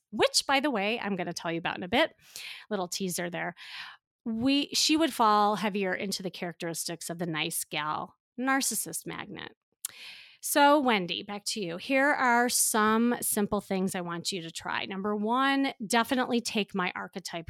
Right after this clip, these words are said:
quiz, which will be in the description of the show to see if my assumption is correct. Number two, if so, if that is, then you need to start focusing on allowing someone to take care of you for a change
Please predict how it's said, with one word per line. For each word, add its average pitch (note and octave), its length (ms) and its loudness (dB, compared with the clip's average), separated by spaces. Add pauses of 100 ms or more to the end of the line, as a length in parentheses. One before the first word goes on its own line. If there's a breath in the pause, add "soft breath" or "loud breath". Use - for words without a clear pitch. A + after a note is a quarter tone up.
quiz, - 540 -10
which G#3 280 -6
will G3+ 280 -6
be B3+ 200 0
in A#3 200 -2
the G#3 100 -2
description F3+ 640 -6
of E3 140 -10
the F3 80 -8
show E3 340 -4
to F#3 180 -8
see A3 600 -2
if G#3 160 -8
my E3+ 280 -6
assumption E3+ 640 -6
is - 160 -8
correct. - 580 -12 (480 loud breath)
Number A3 200 0
two, A#3+ 600 4 (840 loud breath)
if D4+ 200 2
so, C4+ 380 4
if F#3+ 120 -8
that A#3 220 0
is, - 480 0
then A#3 280 0
you C4+ 560 2
need E4+ 200 4
to D4+ 80 0
start B3 340 0
focusing G#3 640 -4
on G3 240 -4
allowing G3 640 0
someone A3 320 0
to G#3+ 120 -6
take G3+ 240 -6
care G#3 380 -4
of F#3+ 180 -6
you F#3 300 -2
for A3+ 160 -2
a A3 60 0
change E3+ 440 -4